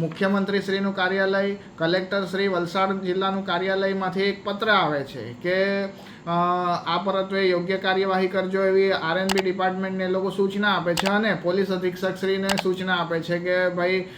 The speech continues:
અ, અરજદાર શ્રી જન આંદોલન, અ, કરવાની ચીમકી ઉચ્ચારેલ છે, જે ચી-, અ, અર-, જન આંદોલન નહીં કરે અરજદાર એના માટે એને જરૂરી સમજણ આપવી. તો મારો આ તમામ અધિકારી અને મુખ્યમંત્રી શ્રીના કાર્યાલયને પ્રશ્ન છે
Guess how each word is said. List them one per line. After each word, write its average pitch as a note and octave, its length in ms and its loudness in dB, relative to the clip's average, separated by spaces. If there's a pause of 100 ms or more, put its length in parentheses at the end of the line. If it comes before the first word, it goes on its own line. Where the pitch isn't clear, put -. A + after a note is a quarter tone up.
(240)
અ, - 20 -4 (400)
અરજદાર F#3 500 2
શ્રી F#3 200 2
જન F3+ 260 0
આંદોલન, F#3+ 600 0
અ, F3+ 340 0
કરવાની F#3 420 0
ચીમકી F3+ 340 -2
ઉચ્ચારેલ F#3+ 560 2
છે, F3 220 0
જે F#3 180 0
ચી-, F3 180 -4
અ, E3 80 -2
અર-, E3 520 0
જન F3 400 -2
આંદોલન F#3 720 0
નહીં F#3 280 2
કરે G3 160 0
અરજદાર F#3+ 500 0
એના F3 220 0
માટે F#3 240 0
એને F#3 180 0
જરૂરી F3+ 360 2
સમજણ G#3 420 4
આપવી. C#3+ 320 -2 (540)
તો G3 120 2 (680)
મારો D#3 480 4
આ F3+ 360 0
તમામ G#3 360 2
અધિકારી G#3 480 4
અને G#3 340 2
મુખ્યમંત્રી G3+ 640 0
શ્રીના G3+ 280 -2
કાર્યાલયને F3+ 560 0
પ્રશ્ન A3 480 0
છે C#3 220 -2